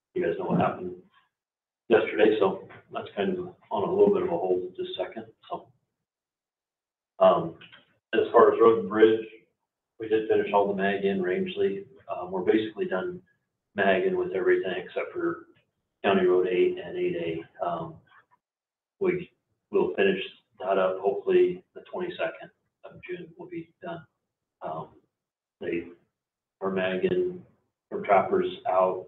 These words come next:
to almost the county line today. And then, like I say, just moving forward with that, getting close,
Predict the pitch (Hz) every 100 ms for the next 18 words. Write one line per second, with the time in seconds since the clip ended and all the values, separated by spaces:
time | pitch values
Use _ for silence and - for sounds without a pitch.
0 | - 95 90 - - _ _ - 98 92
1 | - 92 92 90 85 170 165 170 170 170
2 | 170 _ _ _ _ 185 170 165 165 -
3 | _ _ _ _ _ _ _ - - -
4 | 90 - 113 101 98 95 90 90 87 92
5 | 87 - _ _ _ - - 101 -